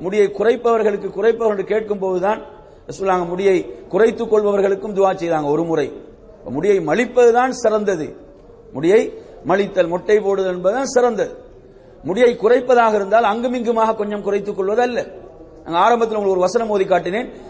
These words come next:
உம்ராவையும் ஹஜ்ஜையும் முழுமையாக நிறைவேற்றுங்கள் என்று. முழுமை என்றால் உம்ராவுடைய வணக்கத்தில் நாலு அம்சங்கள் உள்ளடங்கப்படும்.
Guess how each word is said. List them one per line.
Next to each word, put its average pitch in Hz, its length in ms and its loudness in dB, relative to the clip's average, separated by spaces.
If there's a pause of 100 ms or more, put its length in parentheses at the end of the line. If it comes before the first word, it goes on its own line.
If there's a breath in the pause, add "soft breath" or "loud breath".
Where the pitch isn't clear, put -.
(300 loud breath)
உம்ராவையும் 208 580 4
ஹஜ்ஜையும் 220 340 -2
முழுமையாக 269 480 2
நிறைவேற்றுங்கள் 220 600 2
என்று. 120 140 -12 (540 soft breath)
முழுமை 240 420 0
என்றால் 196 380 4 (380 loud breath)
உம்ராவுடைய 233 520 4 (320)
வணக்கத்தில் 214 580 -2
நாலு 247 320 2
அம்சங்கள் 233 460 -2
உள்ளடங்கப்படும். 180 560 -2